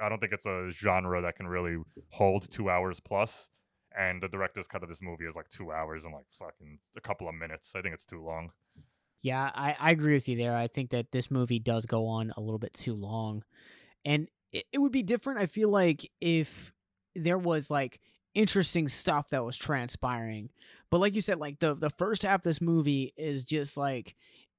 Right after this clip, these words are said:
Speaker 2: so, like, over the top with its, like, white trash approach that
Speaker 1: Yeah.
Speaker 2: it kind of just feels, like,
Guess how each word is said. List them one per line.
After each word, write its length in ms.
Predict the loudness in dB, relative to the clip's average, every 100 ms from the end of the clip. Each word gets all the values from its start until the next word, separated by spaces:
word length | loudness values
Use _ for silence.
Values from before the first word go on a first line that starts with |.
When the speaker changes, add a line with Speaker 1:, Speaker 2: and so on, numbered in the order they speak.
| 4
Speaker 2:
so, 580 | 8 8 8 4 0 2
like, 440 | 0 0 -2 -4 _
over 320 | 4 6 6
the 140 | 2 0
top 500 | -4 2 4 4 0
with 320 | 0 0 4
its, 280 | 2 4 0
like, 460 | 2 2 0 -4 -14 _ -16 -12
white 340 | -2 0 0
trash 360 | -2 0 2 2
approach 540 | 2 2 2 0 -2 2
that 160 | 2
Speaker 1:
Yeah. 0 |
Speaker 2:
it 160 | 2 -2
kind 260 | 0 2 2
of 140 | 2
just 260 | 0 -2 -2
feels, 400 | 2 2 0 2
like, 360 | 2 2 -4